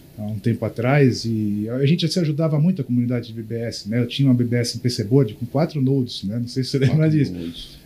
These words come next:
Speaker 1: É, é, você ter quatro nodes, é, quer dizer, era, era o luxo do luxo
Speaker 2: Era o
Speaker 1: do
Speaker 2: luxo.
Speaker 1: luxo, né? Porque a linha telefônica naquela época, você tá falando que custava uma fortuna, né?
Speaker 2: E cada
Speaker 1: Então,
Speaker 2: um
Speaker 1: você
Speaker 2: que tá dentro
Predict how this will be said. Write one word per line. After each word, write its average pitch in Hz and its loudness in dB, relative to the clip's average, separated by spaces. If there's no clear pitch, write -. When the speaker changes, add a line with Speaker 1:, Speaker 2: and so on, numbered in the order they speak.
Speaker 1:
É, 120 0
é, - -14
você 143 -2
ter 202 4
quatro 226 0
nodes, 190 0
é, 202 2
quer 175 2
dizer, 147 0
era, 190 0
era 185 2
o 214 2
luxo 202 0
do 240 0
luxo 190 2
Speaker 2:
Era 135 2
o - 4
Speaker 1:
do 226 2
Speaker 2:
luxo. 208 2
Speaker 1:
luxo, 147 2
né? 127 2
Porque 123 -2
a 120 0
linha 127 -2
telefônica 139 -2
naquela 131 0
época, 139 0
você 190 -6
tá 190 0
falando 139 2
que 180 -4
custava 131 -2
uma 190 4
fortuna, 139 2
né? 120 -4
Speaker 2:
E - 2
cada 123 2
Speaker 1:
Então, 117 2
Speaker 2:
um - 2
Speaker 1:
você 110 -2
Speaker 2:
que 131 0
tá 117 2
dentro 117 2